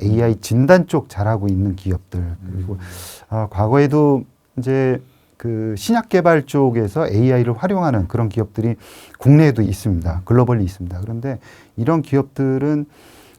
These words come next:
Speaker 1: 계속해서 다일루션의 위협에 봉착할 수밖에 없다. 그렇게 생각을 합니다. 그래서 리커전 같은 경우에도 글로벌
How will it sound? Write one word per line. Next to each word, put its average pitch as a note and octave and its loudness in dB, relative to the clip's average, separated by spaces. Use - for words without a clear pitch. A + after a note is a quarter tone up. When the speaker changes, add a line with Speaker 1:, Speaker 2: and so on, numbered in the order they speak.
Speaker 1:
계속해서 D#3 0
다일루션의 C3 0
위협에 A2+ 0
봉착할 A#2+ -4
수밖에 G#2+ -10
없다. F#2 -6
그렇게 G2 -10
생각을 G#2 -8
합니다. G2 -10
그래서 G#2+ -8
리커전 D3+ 4
같은 B2+ -2
경우에도 G#2 0
글로벌 D3 2